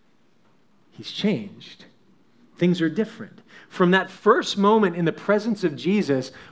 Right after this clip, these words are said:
Paul sees a lot of things change in his life. He sees his profession change drastically.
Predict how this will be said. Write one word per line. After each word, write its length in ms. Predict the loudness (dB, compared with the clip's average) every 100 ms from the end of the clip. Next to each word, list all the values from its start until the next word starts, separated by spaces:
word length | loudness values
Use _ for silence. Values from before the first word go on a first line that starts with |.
| -6
Paul 240 | -2 -2
sees 240 | -2 0
a 60 | 2
lot 320 | 4 6 4
of 80 | 4
things 280 | 0 -2 -2
change 360 | -2 0 0
in 80 | 0
his 120 | -2
life. 440 | -2 -4 -4 -18 -20 _ -20 -16
He 120 | -6
sees 200 | 0 0
his 100 | -2
profession 640 | -4 -4 -2 -4 -4 -6 -2
change 520 | -2 0 -2 -6 -16 _ _ _ -4
drastically. 680 | 0 0 -2 -12 -12 -14